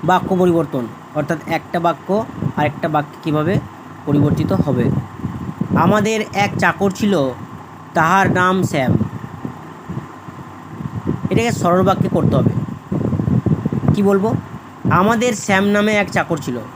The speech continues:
সরল বাক্য হয়ে গেল, একটাই সমাপিকা ক্রিয়া, উদ্দেশ্যবিধ। "তোমার মঙ্গল হোক।" এটা নির্দেশ বাক্যই আছে,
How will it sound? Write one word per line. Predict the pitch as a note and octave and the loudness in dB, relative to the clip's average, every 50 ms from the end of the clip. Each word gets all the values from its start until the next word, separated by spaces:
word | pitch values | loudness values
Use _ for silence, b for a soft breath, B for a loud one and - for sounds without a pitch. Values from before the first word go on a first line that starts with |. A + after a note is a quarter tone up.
| - - | -6 -2
সরল | G3 G3 G3 | 0 2 2
বাক্য | G#3 G3 G3+ G3+ | 2 0 0 0
হয়ে | G3 F#3+ | 0 0
গেল, | F3+ F#3+ F#3+ G3 - - - - - - - - - - - - - - - - | 0 0 -2 -2 -6 -8 -10 -12 -12 -10 -6 -6 -6 -4 -4 -4 -4 -4 -4 -6
একটাই | - - F#3+ F3+ | -4 -2 -2 -2
সমাপিকা | - - F3 E3+ E3 E3+ E3+ E3 | -2 0 -2 0 0 0 0 -2
ক্রিয়া, | D3 D#3 D#3+ D#3 - - - - - - - - - - - - - - - - - - - - - - - - D#3+ | -4 -6 -8 -8 -10 -12 -16 -16 -16 -16 -18 -18 -18 -18 -16 -14 -14 -14 -14 -14 -14 -16 -16 -16 -16 -12 -8 -4 -2
উদ্দেশ্যবিধ। | D#3 E3 D#3+ C#3 E3+ D#3+ D#3+ D3+ D#3 D3+ D3+ - - - - - - - - - - - - - - - - - - - - - - - - - - - - - - - - - - - - - - - - - - - - - - - - - - - - - - - - - - - - - - - - - - - - - - - - - - - - - - - - - - - - - - - - - - - - - - | 0 0 0 0 0 0 0 0 0 -2 -4 -10 -16 -18 -18 -18 -18 -18 -18 -18 -14 -10 -10 -10 -8 -6 -8 -6 -2 -2 -2 -2 -4 -10 -14 -14 -18 -18 -18 -18 -18 -18 -14 -10 -10 -10 -8 -8 -12 -10 -8 -8 -8 -8 -8 -8 -8 -8 -8 -6 -8 -8 -8 -8 -8 -6 -6 -6 -6 -6 -8 -8 -12 -16 -16 -14 -8 -4 0 2 2 2 2 0 -2 -2 -2 -4 -6 -8 -6 -6 -4 -2 -2 0 2 0 0 -2 -6 -16 -14 -4 0
"তোমার | G3+ G#3 G#3+ A3 A3+ A#3 A3 | 2 4 6 6 6 4 4
মঙ্গল | G#3+ G#3 G#3 G#3 G#3 G#3 G#3+ G3 | 4 4 4 4 4 6 6 6
হোক।" | F#3+ F#3 F3 E3 - A2 - - - - - - - - - - - - - - - - - - - - - - - - - - - - - - - - - - - - - - - - - - - - - - - - - - - - - - - - - - - - - - - - - - - - | 6 4 4 4 2 2 2 0 -2 -2 -6 -10 -8 -4 -2 0 0 0 0 -2 -8 -8 -6 -2 -2 -2 -2 -2 -6 -6 -8 -10 -12 -14 -16 -16 -18 -16 -12 -10 -10 -10 -10 -12 -16 -18 -18 -20 -20 -20 -20 -20 -20 -20 -20 -20 -20 -20 -16 -10 -10 -8 -8 -8 -10 -12 -14 -16 -18 -18 -18 -14 -8 -4
এটা | E3+ E3+ G3+ | 0 2 4
নির্দেশ | F#3+ F#3 F#3 E3 F3+ F#3+ F3+ | 4 4 4 4 2 2 2
বাক্যই | F#3+ F#3+ F#3+ F3+ - - G3+ F#3+ | 2 2 2 0 0 0 0 2
আছে, | F3+ E3+ - G3 | 2 2 2 0